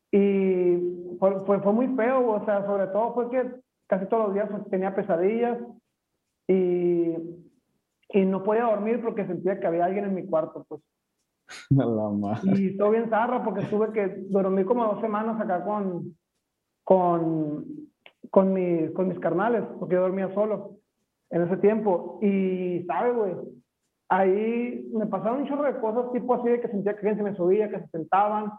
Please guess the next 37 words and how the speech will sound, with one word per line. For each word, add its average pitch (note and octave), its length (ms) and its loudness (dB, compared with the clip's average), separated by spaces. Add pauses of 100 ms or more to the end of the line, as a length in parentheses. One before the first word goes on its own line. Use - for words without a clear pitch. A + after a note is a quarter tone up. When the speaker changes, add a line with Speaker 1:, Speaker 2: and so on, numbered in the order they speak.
(400)
Speaker 1:
o F#3 120 4
que F3+ 100 0
había F3+ 160 4
una F#3+ 180 0
sombra G3 220 0
en G3 60 -2
mi F3+ 140 -2
cuarto F3+ 340 0
viéndome, G3+ 640 -2 (760)
sueños F#3+ 400 4
feos. G#3 360 2 (540)
Y F#3+ 840 2 (600)
fue F#3 160 4
cuando G#3+ 260 2
dije, G#3 200 2
"A F#3+ 40 -2
la E3 160 -4
torre", G3+ 260 0
dije, G3+ 120 -4
o F#3+ 100 -4
sea, E3+ 440 -4 (840)
no, G3+ 760 -2
no G3 200 0
es - 60 -8
tan A3+ 180 2
padre G#3+ 220 2
meterse G#3+ 240 -4
en F#3+ 80 -2
estos G3+ 220 -4
temas G#3 220 0
nomás F#3 280 -2
así, G3 220 -2
pues F3 200 -4
hay E3+ 120 0
que F#3+ 100 -2
meterse F3 380 0
con, E3 260 -4